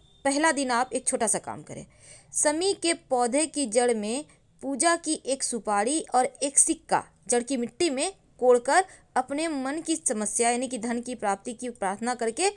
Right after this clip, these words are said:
गाड़ दें और इसके बाद एक लोटा जल या गंगा जल है तो अर्पित करें और पौधे में नियमित रूप से जल अर्पित करें और शाम के वक्त एक दिया जलाइएगा। आप देखिएगा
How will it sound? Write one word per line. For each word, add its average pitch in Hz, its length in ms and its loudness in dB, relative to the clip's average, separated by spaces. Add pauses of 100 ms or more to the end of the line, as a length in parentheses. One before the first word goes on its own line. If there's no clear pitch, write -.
(240)
गाड़ 185 280 4
दें 131 220 -8 (840)
और 277 100 6
इसके 320 280 2
बाद 302 300 4
एक 277 200 2
लोटा 247 320 4
जल 262 200 2
या 294 160 2
गंगा 233 300 2
जल 254 200 0
है 302 80 2
तो 302 120 -6
अर्पित - 440 -6
करें 143 240 -10 (760)
और 269 120 6
पौधे 269 420 4
में 359 140 0
नियमित 339 440 2
रूप 349 180 4
से 359 200 2
जल 233 260 2
अर्पित 180 380 0
करें 143 200 -6 (120)
और 202 100 0
शाम 294 460 2
के 277 120 0
वक्त 269 260 -2
एक 269 200 0
दिया 294 220 4
जलाइएगा। 151 600 -2
आप 214 140 2
देखिएगा 254 520 2